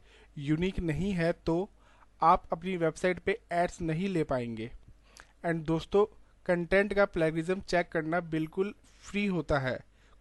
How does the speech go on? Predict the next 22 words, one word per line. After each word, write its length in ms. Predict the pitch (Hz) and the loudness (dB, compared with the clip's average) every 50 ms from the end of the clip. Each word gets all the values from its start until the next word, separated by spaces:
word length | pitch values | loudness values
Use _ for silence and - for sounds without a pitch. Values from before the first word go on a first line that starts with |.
| _ - _ | _ -10 _
इसके 260 | 196 170 - - 220 | -8 -8 -2 -2 -2
कोई 360 | 214 - - 208 202 214 214 202 | -2 -2 2 4 4 4 4 2
भी 120 | 202 202 | 0 -2
चार्जेस 440 | - - 180 160 156 170 185 - - | 2 4 4 4 4 2 -4 -4 -4
नहीं 240 | 160 151 165 165 160 | -2 -2 0 0 -2
होते। 320 | 147 135 - 120 110 - - - _ _ _ _ _ - - - - - - - - - - - - _ _ _ - - - - _ - _ _ _ _ - - - - _ - - - | -2 -2 -2 -4 -4 -4 -10 -18 _ _ _ _ _ -20 -20 -20 -20 -20 -18 -18 -18 -18 -20 -20 -20 _ _ _ -20 -20 -20 -20 _ -20 _ _ _ _ -20 -20 -20 -20 _ -14 -8 -8
तो 60 | 156 | -2
चलिए 280 | - 175 170 175 185 | 0 0 4 4 4
दोस्तों, 380 | 190 202 196 185 - 233 220 185 | 4 4 2 4 2 0 0 2
देखते 300 | 175 180 180 - - 214 | 2 2 2 2 0 0
हैं 200 | 196 196 214 220 208 | 0 2 0 -2 -4
कि 180 | - 226 226 - - - - - | -6 -10 -10 -10 -16 -20 -16 -12
किसी 220 | - 190 - - 214 | -12 -8 -6 -4 -4
भी 100 | 220 214 | -2 0
कंटेंट 480 | - 185 175 160 - 180 190 196 180 | 0 0 0 2 4 4 4 4 4
का 100 | 185 196 196 | 2 2 2
प्लेगरिज्म 540 | - 185 175 170 165 165 160 175 180 190 196 - | 4 2 0 2 0 -2 -2 -4 -4 -6 -4 -2
कैसे 280 | - 165 156 - 208 196 | 0 0 2 0 -2 0
चेक 240 | - 190 175 - - - | 2 0 0 0 0 0
किया 120 | 160 147 | 2 2
जाता 280 | 131 127 120 - - 123 | 2 0 -2 -4 -6 -8
है। 140 | 117 120 | -10 -10